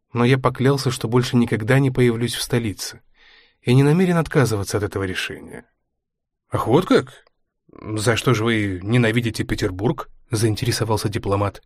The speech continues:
Или боитесь не кстати встретить там кого-то? Долгая история, отмахнулся сыщик. История у него! Вспылил Игнатьев,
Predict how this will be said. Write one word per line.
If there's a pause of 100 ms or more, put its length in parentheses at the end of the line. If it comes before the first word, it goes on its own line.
(360)
Или
боитесь
не
кстати
встретить
там
кого-то? (880)
Долгая
история, (440)
отмахнулся
сыщик. (1000)
История
у
него! (180)
Вспылил
Игнатьев,